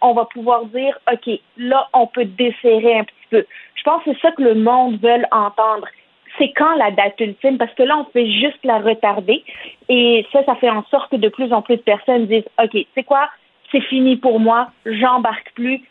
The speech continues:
je vais en faire qu'à ma tête », puis ça, c'est dangereux.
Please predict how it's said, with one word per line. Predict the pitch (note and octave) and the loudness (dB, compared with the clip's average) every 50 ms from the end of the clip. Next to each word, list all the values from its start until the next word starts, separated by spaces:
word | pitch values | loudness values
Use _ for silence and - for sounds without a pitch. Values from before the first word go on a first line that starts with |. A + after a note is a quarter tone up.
| _ - | _ -10
je | B3 A#3 A3+ | -6 -4 -2
vais | G#3+ A#3 A#3 | 0 2 2
en | A3 G#3+ | 2 0
faire | G#3 - A#3+ A3 A3 G#3+ - | 0 0 0 0 0 0 -2
qu'à | - G#3 | -2 -2
ma | G3+ G3 F#3+ | -2 -2 -2
tête », | - A3 A3 A#3+ A#3+ _ - | 0 0 0 0 -2 _ -14
puis | - G3+ - - - - | -14 -14 -12 -12 -4 0
ça, | C#4 B3+ B3 B3 | 0 0 0 0
c'est | - G#3+ | -4 -4
dangereux. | F3+ A3 - - - - - - G#3+ | -2 -4 -6 -6 -8 -12 -10 -10 -12